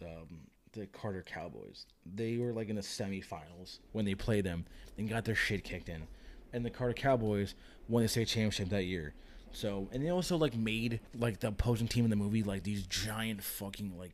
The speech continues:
black guys. I'm like, "All right, that's," they, they hired, like, f-, like, thirty-five-year-old guys to play high schoolers. I'm like, "What kind of shit is that?" And, like, I remember looking up, I was like, "All right, let me see what these guys actually look like." 'Cause I,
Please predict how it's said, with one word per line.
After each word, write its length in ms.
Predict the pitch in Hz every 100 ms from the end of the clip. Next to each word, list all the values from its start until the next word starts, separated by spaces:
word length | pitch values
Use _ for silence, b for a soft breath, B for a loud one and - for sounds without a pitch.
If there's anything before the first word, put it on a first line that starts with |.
| -
black 320 | 104 90 92
guys. 320 | 113 104 120 120
I'm 100 | 123
like, 180 | 131
"All 120 | 135 113
right, 200 | 78 -
that's," 380 | 104 - - - 165 147 120
they, 240 | - 127 113
they 140 | 120
hired, 340 | 113 127 127 113
like, 140 | 98
f-, 320 | - - -
like, 120 | 107
thirty-five-year-old 920 | 98 - 131 113 - 117 110 104 98 95
guys 260 | 95 95
to 60 | -
play 160 | -
high 300 | 90 - 101
schoolers. 440 | 98 - 82 78 90
I'm 80 | 98
like, 140 | 92
"What 200 | 95 107
kind 180 | - 117
of 80 | 80
shit 320 | - - 107
is 160 | 90 87
that?" 300 | 90 90 - -
And, 80 |
like, 200 | 131 123
I 100 | -
remember 220 | 135 151 139
looking 300 | 123 120 127
up, 120 | 107
I 20 |
was 100 | 107
like, 80 | 113
"All 60 |
right, 60 | 104
let 80 | 120
me 60 |
see 180 | 165 -
what 60 | 202
these 120 | 165
guys 200 | 127 104
actually 300 | 95 85 82
look 140 | 80
like." 140 | 50 -
'Cause 180 | 113 113
I, 160 | 117